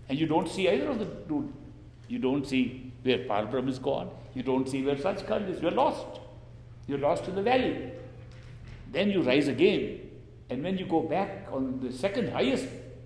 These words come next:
peak, you can see the other peak also.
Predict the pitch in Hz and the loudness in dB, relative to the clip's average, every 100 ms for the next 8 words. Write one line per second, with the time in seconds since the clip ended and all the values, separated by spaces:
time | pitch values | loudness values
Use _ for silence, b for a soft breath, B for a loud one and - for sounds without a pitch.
0 | - - - - - 170 165 - - - | -16 -14 -14 -14 -6 -2 -2 -2 -8 -12
1 | - - - 127 123 117 127 113 - - | -14 -14 -6 -2 0 0 0 0 0 -6
2 | - - - - 123 117 - 107 107 117 | -12 -14 -14 -2 0 0 0 -4 -2 -2
3 | - - | -2 -6